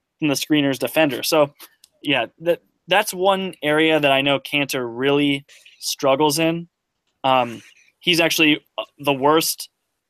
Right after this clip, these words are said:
in the league at defending the roll man out of the pick and roll.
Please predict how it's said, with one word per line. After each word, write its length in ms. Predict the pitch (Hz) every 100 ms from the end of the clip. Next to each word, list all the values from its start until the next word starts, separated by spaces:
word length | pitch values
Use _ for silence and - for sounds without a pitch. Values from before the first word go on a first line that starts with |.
| 147
in 80 |
the 120 | 147 131
league 340 | 139 151 151
at 100 | 135
defending 480 | 139 - 147 143 143
the 120 | 131
roll 240 | 127 143
man 260 | 147 147 147
out 100 | 135
of 80 | 120
the 80 | 131
pick 220 | 151 139
and 160 | 127
roll. 340 | 127 135 147